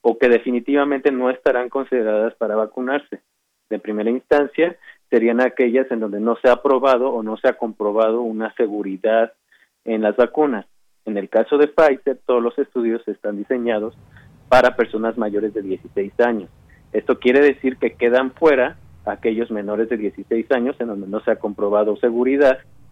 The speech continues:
y quedan fuera, por ejemplo, también embarazadas, porque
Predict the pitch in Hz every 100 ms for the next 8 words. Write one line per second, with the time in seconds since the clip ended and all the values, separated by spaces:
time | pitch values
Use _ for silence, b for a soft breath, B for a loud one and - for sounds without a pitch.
0 | - - B B - 113 131 131 135 -
1 | 131 127 - 110 101 110 101 120 123 127
2 | 110 110 110 110 110 117 - 156 139 107
3 | _ _ _ _ _ - - - 113